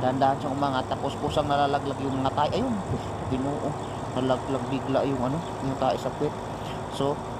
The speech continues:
hanggang limang boom yan, mga katambayers. Pagkatapos ng limang boom, pag nasagad na siya, kailangan nating aabante. Pero huwag nating apakan ang silinador. Ang gawin natin,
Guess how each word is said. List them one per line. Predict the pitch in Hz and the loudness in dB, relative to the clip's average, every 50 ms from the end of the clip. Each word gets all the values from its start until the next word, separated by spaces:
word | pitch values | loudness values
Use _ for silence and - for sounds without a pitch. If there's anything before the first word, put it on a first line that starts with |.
| - | -2
hanggang | - 170 175 175 202 202 | 0 0 2 2 2 0
limang | 202 208 208 214 208 202 185 | 0 2 2 2 2 2 0
boom | 190 196 190 | 0 0 2
yan, | 190 196 190 | 2 0 2
mga | 185 185 180 175 175 | 2 2 2 2 4
katambayers. | 170 165 160 160 160 175 185 175 170 - - | 2 2 4 4 4 4 4 2 0 -2 2
Pagkatapos | - 170 165 160 160 156 147 156 151 - 202 226 - - - - | 6 6 8 8 6 6 4 0 0 0 0 0 0 -2 -4 0
ng | 180 180 170 | 2 4 6
limang | 165 - 160 165 160 - - | 6 6 6 4 4 2 2
boom, | 127 - - - - | 0 0 0 0 0
pag | 139 | 0
nasagad | 135 143 147 - 165 147 147 156 | 0 0 0 0 2 2 2 0
na | 147 143 | 0 0
siya, | - - 131 123 - - - - - - - - - - - | 0 2 2 2 2 0 -6 -6 -6 -6 -2 0 0 2 4
kailangan | 127 143 156 165 165 160 165 160 160 | 6 6 6 6 4 4 4 4 2
nating | 160 156 156 143 139 | 2 2 0 0 2
aabante. | 135 135 139 135 135 135 - - 151 143 - | 2 4 4 4 2 2 0 -2 -4 -2 -2
Pero | 165 160 165 160 165 | 0 2 4 4 4
huwag | 160 160 170 | 4 4 2
nating | 185 - 196 175 - | 0 0 0 -2 -2
apakan | 147 - - 170 160 - 156 147 - | 0 4 4 4 4 4 4 2 4
ang | - 131 139 139 139 - - | 2 -2 -2 -2 -4 -4 -2
silinador. | 147 143 143 135 135 131 147 139 135 - - - - - - - | -2 0 0 0 0 2 2 2 0 0 -4 -6 -6 -6 -2 0
Ang | 170 180 170 | 0 2 4
gawin | 190 196 196 196 190 | 4 4 4 4 2
natin, | 185 180 175 160 151 139 | 2 0 2 0 -2 -2